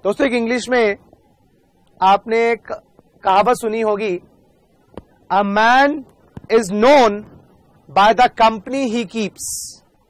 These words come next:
A man is known by a company he keeps। इसका क्या मतलब कि आपके आसपास के जो लोग हैं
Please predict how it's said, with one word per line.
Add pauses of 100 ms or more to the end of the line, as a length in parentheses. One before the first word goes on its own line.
(240)
A
man (460)
is
known (760)
by
a
company
he
keeps। (1400)
इसका
क्या
मतलब (800)
कि (420)
आपके
आसपास
के
जो
लोग
हैं